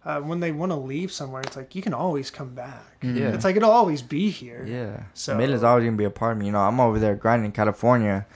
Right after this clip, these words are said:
Speaker 3: I could come back here
Speaker 1: Yeah.
Speaker 3: and, you know, um, be a light to somebody else. You know what I'm saying? And so,
Speaker 1: Exactly.
Speaker 3: 'cause these are my people, you know, I wanna get back to my people,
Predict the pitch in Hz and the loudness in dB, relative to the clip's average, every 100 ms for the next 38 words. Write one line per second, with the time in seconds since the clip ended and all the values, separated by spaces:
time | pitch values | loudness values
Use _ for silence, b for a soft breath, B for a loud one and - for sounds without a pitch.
0 | B - 104 95 - 113 107 90 - 120 | B -6 -4 -4 -2 0 2 0 0 2
1 | 104 98 - b b b - 98 95 90 | 2 2 -2 b b b -6 -2 -2 -2
2 | 90 95 92 92 71 67 80 62 - 95 | -4 -2 0 0 0 -2 -2 -4 -10 -6
3 | 104 104 101 110 - - 92 107 101 98 | 0 2 4 2 0 -6 -6 -2 0 2
4 | 110 110 104 - 98 98 95 - 98 101 | 2 0 -2 -10 -6 -4 -6 -6 -8 -8
5 | _ b b b _ - 87 82 82 78 | _ b b b _ -14 -12 -8 -8 -8
6 | - - - _ b b - 98 104 107 | -12 -20 -20 _ b b -14 -8 -6 -4
7 | 104 101 - 110 104 98 98 95 95 92 | -4 -4 -6 -4 -2 -2 -2 -2 -4 -2
8 | 87 - 87 85 104 117 | -4 -4 -12 -10 -12 -12